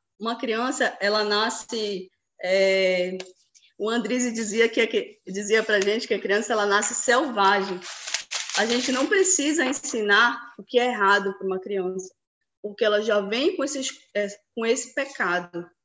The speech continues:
né? Ela já vem com esse pecado. A gente precisa ensinar o que é pe-, o que é certo. Aí você pode dizer assim, "Eu não me considero pecador." Você não se considera pecador? Tá bom. Mas o que que é o pecado?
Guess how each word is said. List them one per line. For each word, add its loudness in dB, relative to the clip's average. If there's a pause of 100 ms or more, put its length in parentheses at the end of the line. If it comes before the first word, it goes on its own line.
(160)
né? -4
Ela -4
já 0
vem -2
com 0
esse -4
pecado. -6 (420)
A 2
gente -4
precisa -2
ensinar -4
o -4
que -6
é -4
pe-, -8
o -14
que 0
é 2
certo. -6 (480)
Aí 6
você 2
pode 4
dizer 2
assim, -2 (220)
"Eu 4
não 8
me 8
considero 4
pecador." 0 (640)
Você -4
não 0
se -4
considera 0
pecador? -2 (540)
Tá 0
bom. -4 (600)
Mas 4
o 2
que 4
que 0
é 4
o 0
pecado? 2